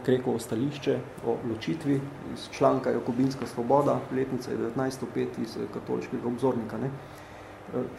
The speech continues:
isti čas, kot, kot se je to, eh, eh, dogajalo v Franciji. Eh, Krek je v zvezi s to ločitvijo, samo še ta stavek na to temo, ne, da, eh, eh, more biti država ločena od verskih skupnosti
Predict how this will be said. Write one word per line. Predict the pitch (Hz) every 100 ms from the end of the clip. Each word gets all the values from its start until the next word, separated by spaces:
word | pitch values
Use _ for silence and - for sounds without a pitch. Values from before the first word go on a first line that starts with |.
| - -
isti | 143 139 151 143
čas, | 156 135 - - -
kot, | 127 - -
kot | -
se | - 123
je | 120
to, | 127 127
eh, | 123 - 123
eh, | - 120 117 -
dogajalo | 123 120 113 127
v | 123
Franciji. | - 117 113 - 117 - - - - - - - - - - -
Eh, | 131 123 - - - -
Krek | - 175 170 151
je | 147 139
v | 151
zvezi | 139 156 143 139 139
s | -
to | 151 147
ločitvijo, | 135 123 156 156 139 123
samo | 131 135
še | 135
ta | 131 127
stavek | - 139 139 135
na | 127
to | 139
temo, | 139 147 139 120
ne, | 135 - - - - - - - - - - - 147 127
da, | 123 123 -
eh, | 135
eh, | 123 123 127 120 143
more | 143 147
biti | 127 147 147 - - - 120
država | 117 135 135 127 127
ločena | 151 160 147 123 117
od | 117
verskih | 131 143 143 120
skupnosti | - 175 165 151 - 135